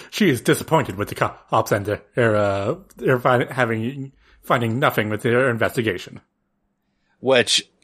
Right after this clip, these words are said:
Speaker 2: given the number of clues and other things that pop up in this house, I don't buy that the cops were,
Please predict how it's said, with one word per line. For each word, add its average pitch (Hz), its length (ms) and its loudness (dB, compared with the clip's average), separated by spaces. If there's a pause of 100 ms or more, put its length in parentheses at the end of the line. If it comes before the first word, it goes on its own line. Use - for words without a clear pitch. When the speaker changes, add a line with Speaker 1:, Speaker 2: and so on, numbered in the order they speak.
(120)
Speaker 2:
given 349 240 2
the 185 100 4
number 170 460 2
of 110 180 2
clues 151 560 2
and 104 160 -2
other 139 240 4
things 131 300 -2
that 113 140 2
pop 123 280 2
up 131 160 2
in 127 120 -2
this 120 200 0
house, 117 600 0 (720)
I 151 400 2 (120)
don't 123 360 0
buy 113 320 4
that 101 140 2
the - 80 -2
cops - 440 0
were, 104 260 0